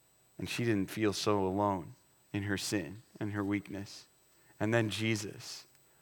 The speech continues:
like only Jesus can, the wonderful counselor, the only sinless one left standing there with every right to stone her. Jesus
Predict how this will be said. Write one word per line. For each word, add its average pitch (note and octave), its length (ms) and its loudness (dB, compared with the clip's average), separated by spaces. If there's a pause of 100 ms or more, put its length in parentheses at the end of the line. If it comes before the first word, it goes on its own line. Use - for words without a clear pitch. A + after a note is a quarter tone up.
like G#2+ 120 2
only B2+ 300 8
Jesus A2+ 460 4
can, G2 400 0
the G2+ 100 2
wonderful B2+ 560 6
counselor, G#2+ 680 4 (840)
the B2+ 100 10
only F#3+ 500 12
sinless F#3 720 10
one D#3+ 400 12
left D3 320 12
standing D#3+ 800 10
there G#2 320 8 (160)
with D3 240 12
every A3 420 12
right F#3 380 12
to D3+ 120 4
stone D#3 420 10
her. G#2+ 320 2 (1300)
Jesus B3 540 10